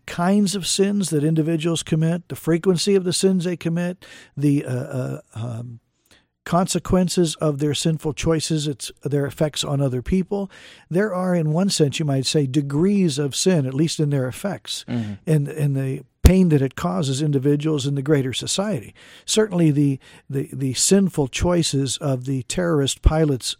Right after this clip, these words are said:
Speaker 1: of our own planes into the World Trade Center, uh, is a much more grievous, uh, uh, uh, activity because of the huge amount of destruction, damage to families. Uh,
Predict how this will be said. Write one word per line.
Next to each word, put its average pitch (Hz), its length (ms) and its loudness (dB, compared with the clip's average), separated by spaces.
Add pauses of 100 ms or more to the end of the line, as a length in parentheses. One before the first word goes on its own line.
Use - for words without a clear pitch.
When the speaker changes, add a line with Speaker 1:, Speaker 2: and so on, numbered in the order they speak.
(100)
Speaker 1:
of 135 140 -2
our 143 240 0
own 151 220 2
planes 151 640 -2
into 147 200 -2
the 143 80 0
World 139 220 0
Trade 135 300 -4
Center, 208 400 -6 (440)
uh, 127 240 -4
is 135 140 -4
a 139 80 -2
much 156 260 -4
more 143 200 -2
grievous, 147 800 0 (440)
uh, 123 260 -8 (180)
uh, 127 280 -8 (320)
uh, 120 140 -10 (480)
activity 147 680 2
because 151 520 2
of 131 140 0
the 131 340 -2 (520)
huge 160 460 4
amount 139 300 4
of 120 80 -8
destruction, 127 800 -6
damage 139 420 0
to 123 100 -6
families. 143 640 -4 (600)
Uh, 120 140 -8